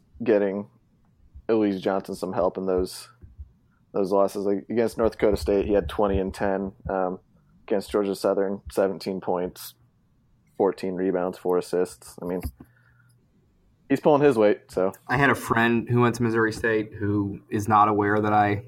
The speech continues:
Speaker 2: am involved with this, with this website, who sent me a text the other day saying, "Elise Johnson, this is a guy you should watch." And I was like, "Oh.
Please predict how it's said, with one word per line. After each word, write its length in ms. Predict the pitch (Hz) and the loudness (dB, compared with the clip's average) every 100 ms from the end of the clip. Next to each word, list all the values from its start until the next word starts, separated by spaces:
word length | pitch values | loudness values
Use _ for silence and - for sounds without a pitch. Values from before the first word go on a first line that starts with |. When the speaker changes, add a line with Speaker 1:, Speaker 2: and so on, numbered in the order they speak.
| - | -4
Speaker 2:
am 120 | 107 | -2
involved 340 | 104 104 104 | 0 2 0
with 120 | 107 | 0
this, 260 | - 104 - | -2 -4 -4
with 120 | 110 | -4
this 180 | 113 107 | -2 -2
website, 520 | 110 104 - 98 92 - - | -2 -2 -2 -2 -2 -6 -12
who 120 | 107 | -10
sent 200 | - 98 | -8 -6
me 100 | 98 | -6
a 60 | 98 | -4
text 240 | 101 - | -6 -6
the 80 | 98 | -4
other 120 | 90 | -4
day 40 | 92 | -4
saying, 280 | - 101 | -4 -4
"Elise 220 | 104 127 123 | 2 2 2
Johnson, 420 | 117 135 135 92 | 2 2 0 -4
this 160 | 92 | -4
is 80 | 104 | -4
a 60 | 104 | -2
guy 160 | 110 | 0
you 120 | 104 101 | 0 -2
should 140 | 101 | -2
watch." 400 | 104 107 82 - | 4 4 2 -12
And 80 | - | -10
I 40 | |
was 120 | 76 87 | -6 -6
like, 160 | - - | -8 -2
"Oh. 300 | 107 90 | -2 -2